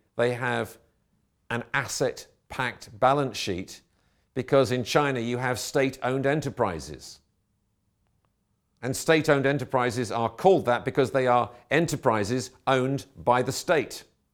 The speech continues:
And most of these enterprises in China are massively profitable. You know, the big four banks in China churn out massive profits. So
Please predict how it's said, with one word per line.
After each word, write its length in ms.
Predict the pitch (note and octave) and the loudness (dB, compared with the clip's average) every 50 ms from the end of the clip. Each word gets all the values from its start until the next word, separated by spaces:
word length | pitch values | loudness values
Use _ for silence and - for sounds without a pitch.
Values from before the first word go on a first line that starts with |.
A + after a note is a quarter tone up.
| _ _ _ _ _ _ _ _ _ _ _ _ _ _ | _ _ _ _ _ _ _ _ _ _ _ _ _ _
And 220 | - C3+ C3+ C#3 C#3+ | -4 -2 0 2 2
most 300 | D3+ D#3+ E3+ D#3+ E3 E3+ | 4 4 4 4 2 0
of 60 | D#3 | 2
these 140 | C#3+ C#3+ C#3 | 2 2 2
enterprises 720 | C#3+ C#3+ C#3 B2+ - - C#3 C3 B2+ C3+ A#2 C3+ B2 B2 | 2 0 0 -4 -2 0 0 2 2 0 -2 -4 -4 -4
in 120 | C3 C3+ | -6 -6
China 480 | C3 - D3+ C3+ C3+ C3+ C#3 C#3+ C#3 C3+ - _ _ - | -2 0 0 2 2 0 0 -2 -2 -4 -10 _ _ 0
are 180 | B2+ C3+ C#3 | 0 2 2
massively 640 | C#3 C#3+ D3 D#3 E3 D3+ - - D3+ D3 B2 D3+ D#3 | 2 2 0 0 0 0 -2 -4 -4 -4 -2 -2 -4
profitable. 720 | D3+ - - F3 F#3+ F#3 - - B2 F#2+ - D2+ - - _ _ _ _ _ _ _ _ _ _ _ _ _ _ _ _ _ _ _ _ _ _ | -4 0 0 0 0 0 -2 -6 -6 -6 -6 -8 -10 -12 _ _ _ _ _ _ _ _ _ _ _ _ _ _ _ _ _ _ _ _ _ _
You 80 | C#3 A#2 | -2 -2
know, 120 | A#2+ C3+ | -2 -2
the 120 | C3 A#2+ A2 | -2 -6 -4
big 280 | F#2+ - E3+ D#3+ - | 2 2 2 2 2
four 320 | - - - E3+ D#3+ D3+ C3+ | -4 -2 2 4 4 6 4
banks 440 | - - D3+ D3+ D3 G2+ - - | 4 4 2 2 2 -2 -6 -6
in 120 | C#3+ C#3 B2 | -6 -6 -6
China 560 | - - D#3 D3 D3 C3+ A2+ G#2+ B2+ C#3+ C3+ - _ _ _ _ _ _ _ _ _ | -2 -2 0 0 0 -2 -2 -2 -4 -6 -8 -12 _ _ _ _ _ _ _ _ _
churn 340 | _ - - E3 D3+ D3 C#3+ | _ 0 4 4 4 4 4
out 300 | C#3 C#3 D3 C#3+ - - | 2 2 0 0 -2 -6
massive 520 | A2+ A#2 C3 D3 C#3+ - - D#3+ D3 - - | -2 -2 -2 -2 -2 -4 -6 -6 -6 -6 -6
profits. 600 | - F#3 - - - F2 - - - - - - _ _ _ _ _ _ _ _ _ _ _ _ _ _ _ _ _ _ _ _ _ _ _ _ _ _ _ _ | -4 -4 -4 -4 -6 -8 -8 -10 -14 -16 -18 -18 _ _ _ _ _ _ _ _ _ _ _ _ _ _ _ _ _ _ _ _ _ _ _ _ _ _ _ _
So 520 | _ - - E3 D#3 D#3 D3+ D3+ D3 C3 | _ 0 4 6 6 8 8 6 6 2